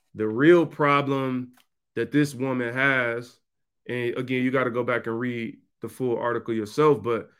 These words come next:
the real problem seems to be that she just has a problem with tradition. And so, um, she's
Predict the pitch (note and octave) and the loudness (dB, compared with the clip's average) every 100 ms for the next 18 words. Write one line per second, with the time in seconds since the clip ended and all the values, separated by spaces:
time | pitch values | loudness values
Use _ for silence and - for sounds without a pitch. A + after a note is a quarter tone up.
0 | _ _ - A2 B2 G#3+ D3 D#3+ C#3+ C3+ | _ _ -6 -2 2 2 4 4 4 0
1 | - C#3+ B2 A#2+ B2+ C3 B2+ D#3+ D3+ D3 | -2 -2 -2 -4 -2 -2 -4 -4 -4 -2
2 | D3+ A#2 A2+ - C#3 C3 B2 A#2+ - A2 | -2 -2 -6 0 0 0 -2 -4 -4 -8
3 | G#2 C3 B2+ C#2+ D2 _ _ _ _ _ | -2 -2 -2 -12 -16 _ _ _ _ _
4 | B2+ B2 C#3 C3 B2 A#2 A2+ - _ _ | -6 -2 0 2 2 0 -2 -10 _ _
5 | _ _ - C3 B2+ A#2+ A#2 A2 - - | _ _ -6 -2 0 -2 -4 -6 -10 -14
6 | - D#3 C#3+ C3+ B2 | -2 2 2 0 -6